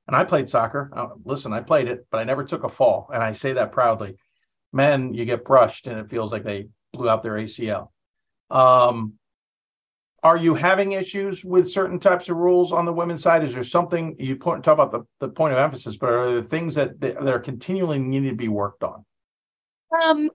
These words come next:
Speaker 2: you know, I, I think it's the same things we're always working <laughs> on. Traveling, uh, it continues to be a
Speaker 1: Mm.
Speaker 2: challenge. It's just,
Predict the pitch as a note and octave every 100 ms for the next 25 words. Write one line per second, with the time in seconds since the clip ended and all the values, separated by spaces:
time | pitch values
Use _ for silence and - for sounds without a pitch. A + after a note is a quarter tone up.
0 | - F#4 F4 F4 E4 _ - - F4 D#4+
1 | - - A3 - G3 F#3 F#3 F3 D#3+ D#3+
2 | C3 C3+ C#3 C#3 C#3 C#3 - E3 G#3 A3+
3 | D#3+ E3+ _ _ _ A3 G3 F#3 F#3+ F#3
4 | E3+ A3 - G3 C#4+ C#4 C4 A3 G3+ G3+
5 | G3+ F#3 C3+ G#3+ F#3 D#3+ F3 - - G3